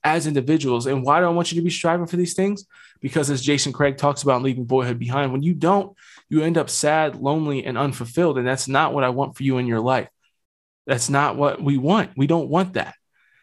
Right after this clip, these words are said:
And so when you recognize that more responsibility, more discipline, more ownership over your life is actually going to lead to your freedom, to your fullness of life, to you experiencing life to the fullest,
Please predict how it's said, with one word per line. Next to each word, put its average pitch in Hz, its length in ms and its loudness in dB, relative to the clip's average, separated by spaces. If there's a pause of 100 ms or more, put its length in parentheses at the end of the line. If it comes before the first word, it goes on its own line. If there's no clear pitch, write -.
And 131 120 0
so 151 100 2
when 139 140 0
you 143 100 2
recognize 139 680 0
that 120 360 -2
more 151 220 2
responsibility, 127 800 -2
more 127 300 0
discipline, 127 680 -4 (500)
more 147 300 0
ownership 147 500 0
over 139 220 0
your 127 140 0
life 127 260 0
is 117 160 -8
actually 147 400 0
going 131 160 -2
to 120 120 -4
lead 131 240 0
to 123 120 -6
your 123 160 0
freedom, 160 480 -2
to - 160 -8
your 127 380 -2 (420)
fullness 180 580 2
of 120 160 -2
life, 135 320 2
to - 80 -8
you 147 120 2
experiencing 143 580 -2
life 131 180 2
to - 120 -8
the 117 60 -2
fullest, 160 520 -2